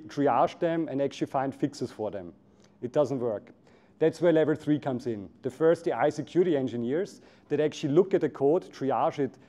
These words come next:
and find the fixes based on the security, uh, the context of the application. And this is where it's not, uh, where it's in, uh, not confident. It has human in the loop and can escalate to humans with the full context.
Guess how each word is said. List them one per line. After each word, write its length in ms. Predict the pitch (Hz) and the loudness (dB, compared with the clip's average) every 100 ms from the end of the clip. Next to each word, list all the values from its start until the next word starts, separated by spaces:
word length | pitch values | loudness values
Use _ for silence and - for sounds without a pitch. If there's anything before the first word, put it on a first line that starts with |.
| _ | _
and 160 | 160 185 | -4 -2
find 260 | 165 156 | 0 -2
the 80 | 156 | -2
fixes 480 | 143 208 202 147 123 | -2 -2 -2 -4 -4
based 380 | - 143 165 165 | -2 2 2 0
on 60 | |
the 60 | 151 | -4
security, 440 | 135 - 156 156 | -6 -2 0 0
uh, 80 | 131 | -2
the 140 | 123 110 - | -6 -8 -2
context 380 | 160 160 160 151 | -2 0 -2 -2
of 140 | 135 | 0
the 80 | 131 | -2
application. 640 | 120 120 123 110 - 80 - _ _ - - _ | -4 -6 -6 -8 -8 -18 -20 _ _ -20 -20 _
And 140 | 143 123 | -6 2
this 220 | 185 190 | 2 4
is 140 | 170 | 0
where 160 | 127 139 | 2 0
it's 140 | 139 | 0
not, 260 | 139 151 156 - | 0 0 -2 -6
uh, 160 | 127 123 | -4 -2
where 200 | 131 139 | 0 0
it's 120 | 143 | 0
in, 140 | 160 - | -2 -2
uh, 100 | 120 | -4
not 220 | 131 147 | -2 -2
confident. 580 | 156 180 175 143 170 - - _ - | -2 -2 0 0 0 -4 -18 _ -10
It 120 | 131 | -4
has 260 | 147 147 - | -2 -2 2
human 220 | 185 175 | 2 4
in 60 | |
the 80 | 156 | 2
loop 300 | 139 156 190 | 2 2 0
and 120 | 143 | -4
can 120 | 139 135 | -4 -2
escalate 460 | 139 - 135 131 | -2 -2 -2 -2
to 80 | 139 | -2
humans 360 | - 143 151 135 | -2 -2 -2 -4
with 100 | 123 | -6
the 80 | 139 | -4
full 220 | 143 131 | -4 -4
context. 580 | 123 113 - 85 _ | -4 -8 -8 -16 _